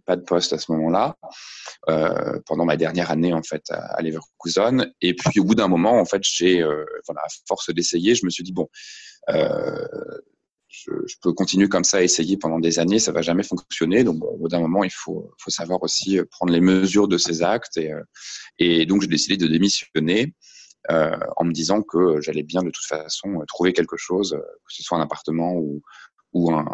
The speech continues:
ou un, ou un, ou, ou un, ou un bon boulot. Et, euh, et donc, euh, j'ai refait la même démarche, du coup, euh, que quelques <laughs> années auparavant, euh, euh,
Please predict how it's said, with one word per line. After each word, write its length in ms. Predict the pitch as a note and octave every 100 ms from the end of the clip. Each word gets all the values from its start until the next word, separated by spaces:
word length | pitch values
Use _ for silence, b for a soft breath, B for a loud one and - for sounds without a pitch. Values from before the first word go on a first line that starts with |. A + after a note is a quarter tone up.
| - - - - - - -
ou 180 | D#2+ D2+
un, 140 | D2 - - -
ou 220 | - E2
un, 100 | D2+ - -
ou, 220 | E2+ -
ou 120 | G#2
un, 160 | F2+ E2 -
ou 260 | D#2+ E2 D#2+
un 40 |
bon 160 | D#2+ G2+
boulot. 360 | E2+ D#2+ G#2 - B B B B -
Et, 240 | F2+ F2+
euh, 220 | E2 D2 D2+ D#2 C2 A#1+ - - - - -
et 120 | E2+ E2+
donc, 220 | E2+ F#2 - -
euh, 140 | D#2 -
j'ai 160 | D#2 D#2+
refait 260 | F#2+ -
la 120 | G#2 -
même 220 | B2 F2
démarche, 460 | F2 E2+ G2 -
du 120 | - E2+
coup, 300 | - G2+ D#2+
euh, 180 | D2 F2 -
que 280 | F#2 F#2 D#2+
quelques 340 | - F2+ G2+ F#2+
<laughs> 20 |
années 320 | - - G#2+
auparavant, 680 | G2 - D#2+ D#2+ E2 F#2+ F2
euh, 40 | D2+ - B B B B -
euh, 200 | D#2